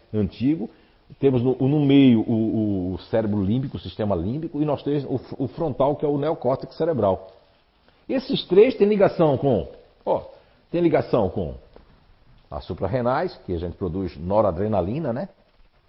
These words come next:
Que é já um neurotransmissor e, e vai por ali. Depois nós produzimos aqui, ó,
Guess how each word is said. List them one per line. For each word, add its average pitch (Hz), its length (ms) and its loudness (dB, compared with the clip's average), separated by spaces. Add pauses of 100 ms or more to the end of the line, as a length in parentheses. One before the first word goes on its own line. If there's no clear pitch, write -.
Que 73 120 -14
é 71 60 -10
já 82 120 -6
um 82 60 -6
neurotransmissor 87 760 -4 (760)
e, 76 40 -12
e 73 400 -10
vai 80 180 -6
por 87 140 -10
ali. 104 200 -4
Depois 127 260 -2
nós 120 140 -4
produzimos 104 520 -2
aqui, 98 240 -2
ó, 67 100 -4